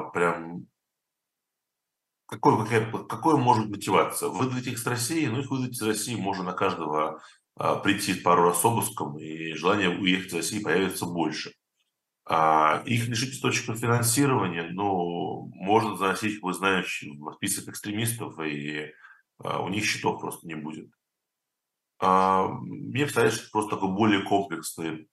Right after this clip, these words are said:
а, подход, где, с одной стороны, ты показываешь устрашающие действия, а с другой стороны, постепенно оформляешь этот переход из списка,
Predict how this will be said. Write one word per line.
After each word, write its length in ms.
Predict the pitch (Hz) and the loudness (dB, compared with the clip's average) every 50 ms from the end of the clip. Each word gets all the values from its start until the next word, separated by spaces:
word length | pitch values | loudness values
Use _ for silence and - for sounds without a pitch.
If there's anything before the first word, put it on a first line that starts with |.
| _ - | _ -2
а, 500 | 101 90 78 73 73 73 73 73 73 73 - - - | 0 2 4 4 4 4 4 4 2 0 -2 -4 -8
подход, 280 | - - - 175 170 131 | -8 -6 -4 -4 -2 0
где, 80 | 113 | 0
с 40 | 107 | 0
одной 220 | 98 95 107 104 - | 0 0 0 -2 0
стороны, 360 | - 85 85 85 87 85 - | 2 2 2 2 2 -2 -2
ты 120 | - 101 95 | -2 -2 -2
показываешь 800 | - - - - 92 80 - 76 73 76 78 78 - - - - - | 0 0 0 0 0 0 0 -2 -4 -4 -4 -2 -2 -4 -4 -6 -8
устрашающие 640 | - - - - - - 92 85 85 - - - 107 110 | -8 -2 0 0 2 2 2 2 2 0 -2 -2 -2 0
действия, 680 | 151 185 185 - - 110 101 98 92 90 - - - - - _ _ _ _ _ - | 0 0 0 0 0 2 4 4 4 2 0 -6 -14 -20 -20 _ _ _ _ _ -6
а 100 | - 92 | -2 -2
с 60 | 90 | 0
другой 260 | 95 98 101 143 160 - | 2 2 2 4 2 2
стороны, 340 | - - - 104 113 120 | 2 2 2 2 2 0
постепенно 640 | 117 - - - - - - - 110 107 98 90 87 | -2 -2 -6 -8 -12 -8 -2 0 0 2 2 2 0
оформляешь 520 | - - 90 92 92 92 90 82 78 - - | 2 4 4 4 4 4 4 2 2 0 -8
этот 140 | - - - | -10 -12 -10
переход 440 | 82 82 82 82 - 104 - - - | -8 -8 -4 0 0 0 0 0 -4
из 80 | - | -8
списка, 800 | - - - 104 - - - - 82 76 76 78 76 76 - | -8 -6 -4 -4 -4 -4 -2 0 2 2 2 2 0 -2 -6